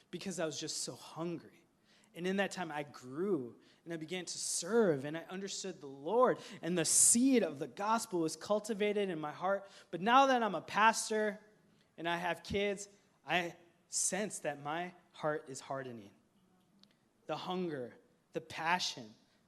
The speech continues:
I can be comfortable in my faith. "Oh, I know that scripture. Oh, I've read that book. I've heard this sermon before." Ah, and I'm like, "Lord, would you soften my heart?" 'Cause even as a pastor, I wanna cultivate the seed of the gospel.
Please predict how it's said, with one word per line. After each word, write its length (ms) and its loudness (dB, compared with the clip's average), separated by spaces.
I 100 -8
can 120 -2
be 80 -4
comfortable 600 -8
in 80 -8
my 100 -10
faith. 420 -10
"Oh, 120 2
I 140 4
know 160 0
that 180 -4
scripture. 640 -10
Oh, 80 0
I've 240 4
read 180 2
that 220 -2
book. 280 -8
I've 200 6
heard 200 2
this 240 0
sermon 360 -8
before." 580 -8
Ah, 360 2
and 80 -8
I'm 100 -2
like, 260 -2
"Lord, 300 6
would 140 -4
you 100 0
soften 500 0
my 140 -4
heart?" 260 -8
'Cause 160 0
even 200 2
as 240 6
a 40 0
pastor, 460 0
I 140 4
wanna 260 2
cultivate 540 -6
the 80 -10
seed 460 0
of 100 -2
the 60 -10
gospel. 680 -8